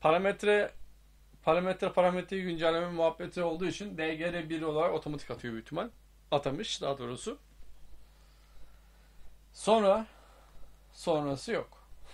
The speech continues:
Olay bu. Bir, iki, üç. Bir, iki, üç. Insert into values bla bla bla. Tamamdır.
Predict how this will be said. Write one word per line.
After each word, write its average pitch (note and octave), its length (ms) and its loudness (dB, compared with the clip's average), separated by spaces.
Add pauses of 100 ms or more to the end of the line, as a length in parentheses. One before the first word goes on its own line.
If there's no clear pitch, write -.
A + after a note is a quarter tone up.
(680)
Olay C#3+ 380 4
bu. C3+ 140 -6 (1080)
Bir, C#3+ 160 -4
iki, B2+ 200 -10
üç. - 480 -12 (200)
Bir, - 420 -14 (400)
iki, - 280 -10
üç. - 420 -16 (2750)
Insert C#3 500 -6
into C#3 540 -6 (1700)
values C#3 840 -4 (260)
bla A#2+ 220 -8
bla D#3 200 -2
bla. A#2+ 220 -8 (380)
Tamamdır. A#2+ 580 -4